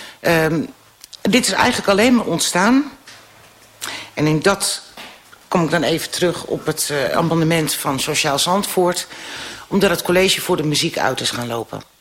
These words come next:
U heeft ons niet als raad de kans gegeven om een keuze te maken alvorens u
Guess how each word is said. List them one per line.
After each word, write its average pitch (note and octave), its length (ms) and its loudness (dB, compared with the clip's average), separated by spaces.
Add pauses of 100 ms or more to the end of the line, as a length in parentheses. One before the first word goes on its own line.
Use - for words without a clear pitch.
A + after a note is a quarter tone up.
(1200)
U G#3 140 4
heeft G3+ 400 0
ons G3+ 260 0
niet G#3+ 360 2
als F3+ 220 0
raad F3+ 680 0
de - 120 -4
kans G3 320 0
gegeven E3 640 -4 (1700)
om G3+ 200 2
een E3+ 100 -2
keuze G#3 340 2
te - 100 -4
maken E3+ 360 0
alvorens E3 640 0 (100)
u B3 260 2